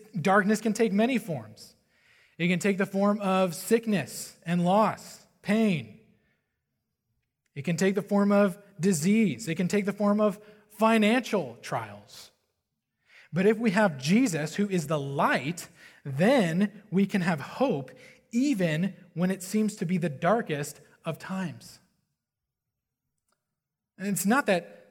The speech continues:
suffering somehow is removed entirely from our lives, that suffering isn't experienced anymore just because we now have Jesus in our lives. The promise of Christ is not the absence of suffering, it's the presence of hope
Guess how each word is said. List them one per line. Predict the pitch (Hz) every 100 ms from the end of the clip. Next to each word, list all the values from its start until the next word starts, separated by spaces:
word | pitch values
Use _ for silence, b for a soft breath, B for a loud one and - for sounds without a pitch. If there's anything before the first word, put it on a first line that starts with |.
| -
suffering | 180 - 214 214 190 185 196 - - - 233
somehow | - 202 180 185 180
is | 147 160
removed | 214 180 180 233 190
entirely | 185 - 254 226 165
from | 165 156
our | 147
lives, | 131 131
that | 147
suffering | - 226 214 208
isn't | 185 185
experienced | 170 - 202 220 214
anymore | 185 170 156 156 156 B B 147
just | 214 208
because | 190 196 208 170
we | 175
now | 185 190
have | 180 135 120
Jesus | 151 208 214 143 139 - B B B
in | 208 220
our | 151 139
lives. | 123 107 101 113 - - _ _ _ b b b b b 170
The |
promise | - 226 269 233
of | 185
Christ | - 208 208
is | 175
not | 196 202
the | 185 -
absence | 233 247 208 180
of | 170 165
suffering, | - 226 226 156 143 151 B B -
it's | 190
the | -
presence | - 226 226 220 175
of | -
hope | 165 160 165